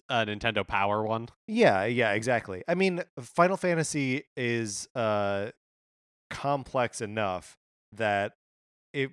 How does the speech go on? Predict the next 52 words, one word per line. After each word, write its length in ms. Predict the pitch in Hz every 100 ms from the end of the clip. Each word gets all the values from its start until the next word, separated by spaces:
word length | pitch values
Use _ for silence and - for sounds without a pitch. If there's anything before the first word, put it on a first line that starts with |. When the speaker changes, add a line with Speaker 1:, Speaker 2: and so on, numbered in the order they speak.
| -
Speaker 2:
like, 240 | 127 - -
playing 280 | 131 127 123
it 120 | 123
without 340 | 101 104 104
a 60 | 120
guide 340 | 135 131 135
is 120 | 120
a 60 | 107
little 180 | 104 107
bit 160 | 113
like 120 | 104 95
playing 300 | - 107 98
D 220 | 95 101 101
and 120 | 98
D 240 | 98 104
without, 380 | 104 98 98 101
like, 220 | 95 90
a, 160 | 92 95
a 40 | 90
player 400 | - 101 104 113
manual, 560 | 117 117 120 131 135 -
you 140 | 123
know, 240 | 117 117 127
that 160 | 110 110
you 80 |
just 160 | 110 104
be 60 | 120
like, 180 | 107 - - - -
"Uh, 260 | 139 139
I 80 | 135
don't 140 | 147 143
know, 180 | 131
I 120 | 131 131
guess 240 | 131 120
I 160 | 135 120
give 360 | 107 123 117
my 140 | 120 117
guy 220 | 120 120
this 200 | 113 104
sword," 520 | - 120 117 143 156
and 120 | 123
then 120 | 117
the 80 | 113
D 180 | 107 120
M's 200 | 120 117
like, 200 | 117 -
"You 80 | 113
can't 240 | 131 131 -
use 240 | 131 143
that 180 | 117 120
<laughs> 100 | - 214
sword." 400 | 220 - 196